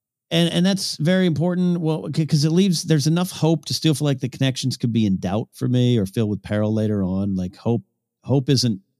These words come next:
uh, always a fact, <laughs> you know? Like, I hope this connection thing works. It, it might not. And, and, and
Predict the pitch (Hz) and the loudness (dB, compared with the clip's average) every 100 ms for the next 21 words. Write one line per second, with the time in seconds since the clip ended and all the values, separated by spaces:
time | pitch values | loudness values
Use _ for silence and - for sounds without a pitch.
0 | 120 113 104 - - - 110 113 101 - | -8 -4 -4 -8 -14 -6 -4 -2 -4 -6
1 | 95 - - - - 170 123 202 156 - | -8 -8 -10 -8 0 2 2 -4 -4 -4
2 | 156 143 123 226 190 170 - - - 160 | -4 -2 0 0 0 -4 -6 -14 -6 -2
3 | 165 175 156 143 143 147 151 - - - | 0 0 0 2 2 2 2 0 -4 -6
4 | - - _ _ _ _ _ _ _ - | -20 -20 _ _ _ _ _ _ _ -8
5 | 190 185 160 185 196 233 220 156 151 135 | -6 -2 -2 0 0 -2 -2 -4 -4 -2
6 | 131 131 135 - 131 131 131 - 131 131 | -2 -2 -2 0 0 2 0 -4 -8 -8